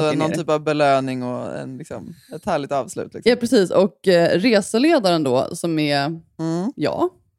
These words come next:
Speaker 1: <laughs> hade ju inte kollat att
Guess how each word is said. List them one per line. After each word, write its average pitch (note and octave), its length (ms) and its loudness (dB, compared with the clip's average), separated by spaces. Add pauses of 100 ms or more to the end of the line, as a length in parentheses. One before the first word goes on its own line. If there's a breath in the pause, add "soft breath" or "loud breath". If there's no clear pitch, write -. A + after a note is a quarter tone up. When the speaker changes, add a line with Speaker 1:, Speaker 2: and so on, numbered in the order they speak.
(180)
Speaker 1:
<laughs> - 340 -4 (800 loud breath)
hade F#4 300 4
ju E4+ 140 6
inte B3 240 0
kollat A#3 600 2
att E3+ 340 0